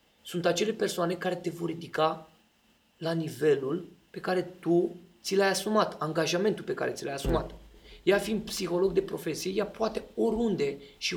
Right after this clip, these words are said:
Speaker 1: oricând să facă acest lucru. <coughs> Având în vedere că are și pe online, clar, dacă eu am nevoie de ea, mă duc eu la ea, nu vine ea la mine.
Speaker 2: Da, dar cred că aici ar, nu știu, părerea mea,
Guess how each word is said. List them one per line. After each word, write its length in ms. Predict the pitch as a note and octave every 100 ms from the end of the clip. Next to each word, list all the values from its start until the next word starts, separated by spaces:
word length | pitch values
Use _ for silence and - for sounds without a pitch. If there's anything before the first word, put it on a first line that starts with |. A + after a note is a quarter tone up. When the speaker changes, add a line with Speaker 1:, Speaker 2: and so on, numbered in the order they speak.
| E3+
Speaker 1:
oricând 340 | F#3+ F3 E3
să 80 | D#3
facă 300 | - C3+ -
acest 260 | - C#3
lucru. 260 | D3+ E3+ - - - - - _ _
<coughs> 1700 | - - - - - - - - - - - - - - A#2+ - -
Având 300 | G3 E3 F#3
în 80 |
vedere 260 | F3+ F3+ F#3
că 100 | F3+
are 100 | F3
și 140 | E3+
pe 120 | - F3
online, 400 | E3+ D#3 D#3 G#3+ - _ _ _ _
clar, 440 | F3 G#3+ F#3+ - - - _ _ _ _ _ _ _ _
dacă 280 | - D#3 D3+
eu 100 | E3+
am 80 | F3+
nevoie 260 | E3+ F3+
de 80 | F3
ea, 80 | F3
mă 120 | F3
duc 260 | D3+ E3+ -
eu 120 | G3+
la 100 | D#3+
ea, 80 | D3+
nu 100 | E3
vine 200 | D#3+ D3+
ea 100 | D#3+
la 100 | D3+
mine. 200 | D3+ C#3 - _ _ _ _ _ _ _ _ _ _ _ _ _ - - _ _
Speaker 2:
Da, 360 | - A#2 G2+ G#2+ A#2
dar 380 | A2 G2 G#2 A2
cred 220 | - A2
că 60 | G#2
aici 260 | G#2+ G2+
ar, 360 | A2 G#2 G2+ - _ -
nu 180 | G#2+ A2
știu, 260 | - G2 - -
părerea 320 | G#3 A3 A2+
mea, 220 | G#2+ A#2